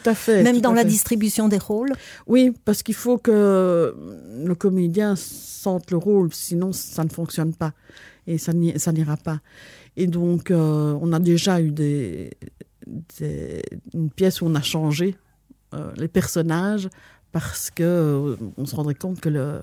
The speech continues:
Speaker 1: le comédien ne sentait pas son personnage.
Speaker 2: Alors, qui, qui a endossé le rôle de ce quadragénaire, euh, le rôle de Patrick Bruel, finalement ?
Speaker 1: Alors, euh, c'est un jeune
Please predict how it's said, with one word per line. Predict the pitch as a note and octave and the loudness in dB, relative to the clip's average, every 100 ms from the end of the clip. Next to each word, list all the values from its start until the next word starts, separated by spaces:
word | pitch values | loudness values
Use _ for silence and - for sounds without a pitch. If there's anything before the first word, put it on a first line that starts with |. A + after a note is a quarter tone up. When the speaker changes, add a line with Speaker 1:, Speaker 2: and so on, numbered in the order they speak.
| A#1+ | -10
Speaker 1:
le | F#2 D#3 | -10 -8
comédien | D3+ D3+ D3 E3+ | -4 -2 -2 -2
ne | E3 | -4
sentait | C#3 - D#3 D3+ D#3 | -6 -8 -10 -6 -6
pas | - D#3+ D#3 | -6 -8 -8
son | - | -10
personnage. | D3 C3 - D3 - - - - | -10 -10 -12 -12 -12 -14 -10 -4
Speaker 2:
Alors, | F#3 E3+ - | -2 -2 -6
qui, | - B3+ A#3+ G#3 | -6 -4 -4 -6
qui | - D4 | -4 0
a | B3 | 0
endossé | A#3 G3 F#3+ - A#3 | 2 2 2 0 0
le | G#3+ F3+ | 2 2
rôle | D3+ G#3+ A3 G3+ E3+ | 4 4 4 2 2
de | F3 E3+ | 2 2
ce | - F3+ E3 E3 | 0 0 0 0
quadragénaire, | - G#3 F3 F#3 E3 D#3+ E3+ F3+ F3+ - D#3+ | 0 2 4 4 4 2 2 4 2 2 0
euh, | C#3+ | 2
le | E3 | 4
rôle | F3+ A#3 | 4 2
de | |
Patrick | A#3 G#3 - G#3 | 2 -2 -2 -2
Bruel, | F3 F3+ B2+ C#3 | 2 2 2 -2
finalement ? | - G3 A3 | -2 2 4
Speaker 1:
Alors, | G#3+ G#3 G3 | 4 4 4
euh, | F#3+ F3 E3+ E3 E3 E3 E3 E3 | 4 4 4 2 2 2 2 0
c'est | E3+ - - B3+ - | -2 -2 2 2 2
un | A3+ A3 - - _ _ - | 0 0 -4 -12 _ _ -2
jeune | F#3 D#3 D3 D3 A3 | 2 4 4 4 2